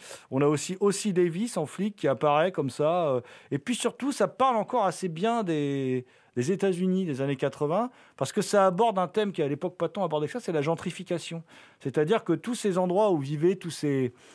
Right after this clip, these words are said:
comment dire, tous ces cloportes, ces marginaux, tous ces, euh, tous, tous, tous ces, ces gens qui vivent la nuit, en fait, à, à, habitaient des, des lieux, euh, ou qu'ils squattaient, ou qui étaient des vieux appartements, ou voilà,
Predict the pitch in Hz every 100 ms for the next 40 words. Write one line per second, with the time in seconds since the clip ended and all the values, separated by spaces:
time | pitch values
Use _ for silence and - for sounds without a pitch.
0 | - - - 139 143 147 170 - 156 175
1 | - 160 - 180 - 156 151 127 123 156
2 | 156 170 170 170 151 - 143 123 - -
3 | _ 131 127 123 120 170 165 175 180 -
4 | 127 123 110 - 113 151 - 117 127 123
5 | 120 185 262 165 - 233 - - - 131
6 | 139 139 - - - 143 156 147 160 202
7 | 214 160 135 123 - _ 127 147 143 139
8 | 175 185 190 196 190 151 127 123 127 -
9 | 135 - - 180 180 185 185 185 165 143
10 | 127 127 127 117 143 151 - - 175 165
11 | 175 175 170 170 147 151 151